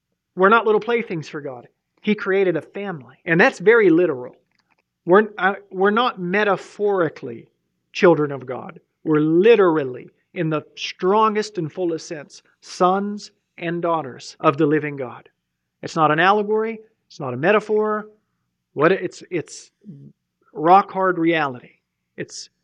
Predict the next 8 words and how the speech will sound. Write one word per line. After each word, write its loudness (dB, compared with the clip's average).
fact. -6
It's, -18
you -8
know 6
what 6
I'm 0
saying? -6
So, 4